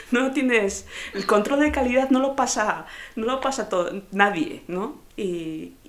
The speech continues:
y hay que vi-, hay que aprender a vivir con ello y, y, y ver la gracia, ¿no? Lo que dice, lo que dice Adela, supone, "supongo que ahí está la gracia". Efectivamente, la gracia está en las imperfecciones de la gente y saber, bueno, pues,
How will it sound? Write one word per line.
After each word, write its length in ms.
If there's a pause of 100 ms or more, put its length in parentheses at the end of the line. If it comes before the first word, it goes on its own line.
y 100
hay 100
que 120
vi-, 420
hay 120
que 100
aprender 420
a 40
vivir 300
con 200
ello 380
y, 80
y, 360
y 120
ver 220
la 120
gracia, 420
¿no? 180
Lo 100
que 100
dice, 460 (260)
lo 140
que 100
dice 200
Adela, 280
supone, 480
"supongo 300
que 80
ahí 80
está 180
la 100
gracia". 300 (200)
Efectivamente, 720
la 120
gracia 360
está 380 (420)
en 100
las 160
imperfecciones 680
de 60
la 140
gente 340
y 60
saber, 400 (240)
bueno, 220 (100)
pues, 260